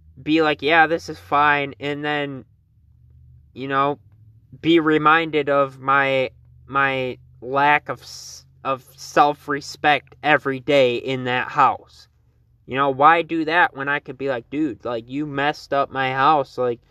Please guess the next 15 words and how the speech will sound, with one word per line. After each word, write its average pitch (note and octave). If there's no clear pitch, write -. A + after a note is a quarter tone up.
either C#3+
make D3+
it C#3
right D3
or D3+
I'm D#3
gonna D3+
hire D3+
somebody D#3
else F3
and D3
you're D3+
not D3
getting C#3+
paid." C#3+